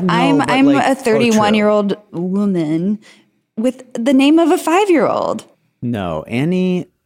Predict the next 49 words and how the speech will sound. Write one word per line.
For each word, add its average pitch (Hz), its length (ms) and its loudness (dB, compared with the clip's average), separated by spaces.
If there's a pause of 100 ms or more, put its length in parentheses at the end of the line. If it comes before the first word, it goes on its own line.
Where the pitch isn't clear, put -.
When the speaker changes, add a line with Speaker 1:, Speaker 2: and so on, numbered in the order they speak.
(120)
Speaker 1:
Oh, 117 140 -6
it's 113 340 -8
true. 120 320 -4
Speaker 2:
It 202 120 0
Speaker 1:
It's, 233 160 0
Speaker 2:
is 262 40 0
Speaker 1:
you 294 80 2
Speaker 2:
true. 370 80 2
Speaker 1:
can't 240 140 0
really - 160 0
be 127 240 -4
Annie, 123 440 -2
like 113 440 -4 (180)
Speaker 2:
I'm 220 140 -2
not 294 300 0
Anne. 190 560 0
Speaker 1:
No, 135 560 -2
Speaker 2:
I'm 220 140 0
Speaker 1:
<laughs> - 20 0
Speaker 2:
Annie. 247 300 0
Speaker 1:
no, - 360 -2
you 110 240 -4
are 117 140 -2
not 107 380 -2
Anne. 104 260 -2
You're 127 120 -2
Speaker 2:
N-, 147 300 -2
Speaker 1:
Annie. 277 140 0
Speaker 2:
but - 80 -8
literally, 294 480 0
Speaker 1:
But 285 60 4
Speaker 2:
my 277 40 0
Speaker 1:
you're 262 60 0
also 247 140 0
Speaker 2:
name 285 100 2
Speaker 1:
not - 180 0
Speaker 2:
is - 80 -2
Speaker 1:
an 226 80 0
Speaker 2:
Ann-, 311 100 0
Speaker 1:
Anne. 62 380 -6
Speaker 2:
but 262 160 0
my 254 140 2
name 240 240 2
is 233 120 -2 (200)
Annie. 214 560 -2
There's 214 200 0
no 208 500 -2
Speaker 1:
With 165 260 -2
a, 175 60 0